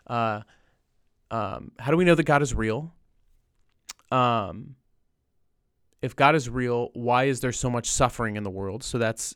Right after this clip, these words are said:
uh, suffering and evil in the world. So that's created, God is real. Captured, why is there so much evil? What, if anything, has God done about it? That's rescued.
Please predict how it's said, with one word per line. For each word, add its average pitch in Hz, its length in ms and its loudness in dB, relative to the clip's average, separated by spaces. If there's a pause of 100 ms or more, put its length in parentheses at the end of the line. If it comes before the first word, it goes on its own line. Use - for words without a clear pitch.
uh, 107 160 -6
suffering 123 360 -2
and 113 80 -4
evil 104 200 -4
in 95 60 -8
the 95 60 -10
world. 92 260 -10
So - 120 -8
that's 110 220 -2
created, 120 680 -2
God 104 220 -2
is 110 120 -8
real. 107 200 -6
Captured, 117 680 -2 (460)
why 113 180 0
is 113 120 -2
there 113 80 -10
so 117 160 -6
much 107 220 -8
evil? 92 280 -10 (800)
What, 139 260 2
if 156 120 0
anything, 143 320 2
has 120 160 -2
God 113 220 2
done 123 160 2
about 98 260 -4
it? 120 240 -8
That's - 220 -12
rescued. - 480 -10